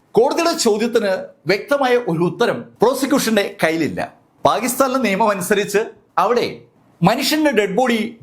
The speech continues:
ഭക്ഷിച്ചാലും കുറ്റമൊന്നുമില്ല. അങ്ങനെ ആ നിയമത്തിൽ എഴുതിയിട്ടില്ല എന്ന് മാത്രം. മനുഷ്യന്റെ ഡെഡ് ബോഡി ഭക്ഷിക്കുന്നതിനെ കുറിച്ച് ഭരണഘടന ഉണ്ടാക്കിയ സമയത്ത് അല്ലെങ്കിൽ അതിന് അനുബന്ധമായി നിയമാവലി ഉണ്ടാക്കിയ സമയത്ത് ആരും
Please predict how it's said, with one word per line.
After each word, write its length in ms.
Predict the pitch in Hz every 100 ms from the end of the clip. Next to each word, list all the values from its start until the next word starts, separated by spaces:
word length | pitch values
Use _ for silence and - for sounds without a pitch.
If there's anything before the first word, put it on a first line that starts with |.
| 156
ഭക്ഷിച്ചാലും 760 | 175 - 233 233 202 - - _ _ _ -
കുറ്റമൊന്നുമില്ല. 760 | 302 302 226 143 101 - - - _ _
അങ്ങനെ 280 | 180 240 311
ആ 100 | 302
നിയമത്തിൽ 440 | 254 233 247 247 240
എഴുതിയിട്ടില്ല 480 | 165 175 254 240 226
എന്ന് 240 | 220 170
മാത്രം. 280 | 143 110 - - _ -
മനുഷ്യന്റെ 580 | 156 208 - 320 311 285
ഡെഡ് 280 | 196 196 190
ബോഡി 180 | 247
ഭക്ഷിക്കുന്നതിനെ 600 | 233 175 175 214 226 233 233
കുറിച്ച് 240 | 196 196 117 - _ _ _ -
ഭരണഘടന 500 | 139 202 277 277 277
ഉണ്ടാക്കിയ 400 | 240 185 208 214
സമയത്ത് 500 | - 180 190 185 110 - _ _ -
അല്ലെങ്കിൽ 360 | 190 202 185 180
അതിന് 240 | - 214 277
അനുബന്ധമായി 640 | 269 196 196 254 247 226 220
നിയമാവലി 420 | 160 208 254 254
ഉണ്ടാക്കിയ 300 | 214 185 185
സമയത്ത് 480 | 185 175 180 170 156 151 _ _ _ -
ആരും 400 | 190 269 262 -